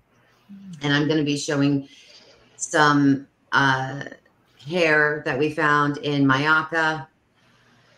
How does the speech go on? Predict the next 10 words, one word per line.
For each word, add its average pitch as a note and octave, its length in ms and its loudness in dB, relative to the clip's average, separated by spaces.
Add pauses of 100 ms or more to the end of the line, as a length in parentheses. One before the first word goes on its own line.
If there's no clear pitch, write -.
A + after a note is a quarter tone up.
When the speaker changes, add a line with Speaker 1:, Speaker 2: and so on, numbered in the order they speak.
(320)
Speaker 2:
And C3+ 600 -2 (640)
Chris A#3+ 260 4
has A#3+ 180 -4
seen G3 220 -2
the E3+ 80 0
video. C#3 720 2 (1000)
What'd E3 200 -6
you D#3 80 -4
think, C#3+ 340 -6
Chris? - 560 -10